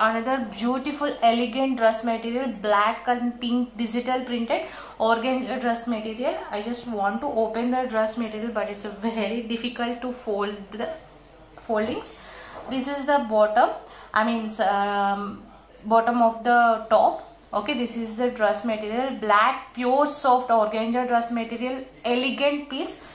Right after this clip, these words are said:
and, uh, pure cotton bottom and dupatta. Seriously,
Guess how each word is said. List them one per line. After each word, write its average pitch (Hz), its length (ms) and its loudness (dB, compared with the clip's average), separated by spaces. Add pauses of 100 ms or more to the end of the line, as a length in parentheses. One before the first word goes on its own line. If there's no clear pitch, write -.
(560)
and, 226 460 0
uh, 226 380 4
pure 254 360 2
cotton 233 580 6
bottom 247 420 4 (540)
and 220 460 -2
dupatta. 277 520 2 (240)
Seriously, 247 720 -2